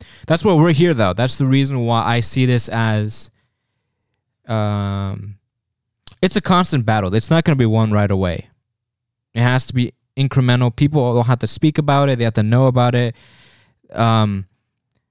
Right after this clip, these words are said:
but anyways, that's, that's my one comment. But another comment I'd wa-, I'd wanna include is not only is the, the methods, methods aren't different, right? We know that's unconstitutional. We know that the N S A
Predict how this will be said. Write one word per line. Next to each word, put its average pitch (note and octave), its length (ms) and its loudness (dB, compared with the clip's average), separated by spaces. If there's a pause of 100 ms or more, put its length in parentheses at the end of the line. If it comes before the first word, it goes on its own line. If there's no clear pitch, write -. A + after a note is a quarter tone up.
(180)
but C#3 140 2
anyways, A#2 520 2
that's, - 340 -4 (300)
that's C#3 220 -2
my B2+ 320 0
one A#2+ 220 -2
comment. G#2 320 -2
But A#2+ 120 4
another D#3 220 2
comment D3+ 360 0
I'd B2 160 2
wa-, B2+ 200 0
I'd A#2+ 120 0
wanna A2+ 680 2 (920)
include C3+ 480 2
is G2 440 -4 (420)
not C3+ 160 2
only F3+ 260 2
is C3+ 200 2
the, A#2+ 520 -2
the B2+ 80 2
methods, D#3+ 400 0 (140)
methods C3+ 420 2
aren't A#2+ 220 2
different, G2+ 400 -2
right? G2 180 -2
We A2+ 140 0
know B2+ 160 2
that's B2+ 240 0
unconstitutional. A#2 1000 0
We G#2+ 100 0
know A2+ 160 2
that A2 140 0
the A2+ 100 -2
N A2 140 -2
S G#2+ 180 -4
A G#2+ 300 0